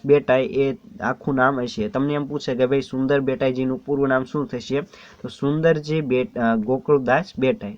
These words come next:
તેમના પિતાનું નામ શું હતું? ગોકુળદાસ. અને તમને આ રિલેટેડ તલાટીમાં એક પ્રશ્ન પૂછાઈ ગયો કે ભાઈ એ નીચે તમારે કોમેન્ટ કરવાનું છે કે ભાઈ સુંદર બેટાઈજીનો પ્રિય છંદ કયો હતો? બરોબર, નીચે કોમેન્ટ કરો બધા.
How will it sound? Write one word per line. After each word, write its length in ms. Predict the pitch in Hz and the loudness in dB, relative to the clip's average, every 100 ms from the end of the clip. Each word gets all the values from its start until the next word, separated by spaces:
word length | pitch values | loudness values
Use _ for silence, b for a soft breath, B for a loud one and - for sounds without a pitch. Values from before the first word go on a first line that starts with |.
| - | -2
તેમના 200 | 131 127 | 0 0
પિતાનું 440 | 123 131 139 135 | -2 -2 -2 -2
નામ 160 | 135 127 | -2 -4
શું 260 | - 139 | -4 -2
હતું? 300 | 117 143 190 B B B | -2 -2 -4 B B B
ગોકુળદાસ. 640 | 135 151 156 123 104 98 - | -2 0 2 0 0 -2 -4
અને 220 | 139 147 | -2 0
તમને 340 | - 151 156 147 | 0 0 0 0
આ 220 | 139 156 | 2 4
રિલેટેડ 480 | 151 160 147 156 147 | 4 2 2 0 0
તલાટીમાં 500 | 143 156 151 156 151 | 2 4 2 0 -2
એક 120 | 147 | -4
પ્રશ્ન 300 | - 143 139 | -4 -4 -4
પૂછાઈ 360 | 120 127 123 120 | -4 -6 -4 -2
ગયો 220 | 127 165 B B B | 0 0 B B B
કે 60 | |
ભાઈ 160 | 139 151 | 2 4
એ 200 | 147 147 | 4 2
નીચે 260 | 147 147 143 | 2 0 0
તમારે 360 | 147 147 147 | 0 2 0
કોમેન્ટ 420 | - 135 147 139 | 0 0 2 0
કરવાનું 400 | 143 143 143 143 | 0 0 0 -2
છે 140 | 135 123 | -6 -4
કે 100 | 135 | 0
ભાઈ 180 | 151 143 | 0 0
સુંદર 480 | - 139 147 165 | 0 0 4 2
બેટાઈજીનો 920 | 131 131 135 151 143 135 147 120 139 151 B B | 2 0 0 2 2 2 0 0 0 -4 B B
પ્રિય 260 | 143 160 156 170 | 2 2 2 2
છંદ 220 | 147 147 | 0 0
કયો 320 | - 156 156 | 2 4 6
હતો? 300 | 131 123 127 - _ - | 4 2 -8 -12 _ -4
બરોબર, 380 | 139 151 160 | 0 2 2
નીચે 240 | 143 139 139 | 0 -2 -4
કોમેન્ટ 400 | 139 147 147 135 | -2 0 -2 -2
કરો 180 | 143 135 | -2 0
બધા. 260 | 135 131 | -2 -4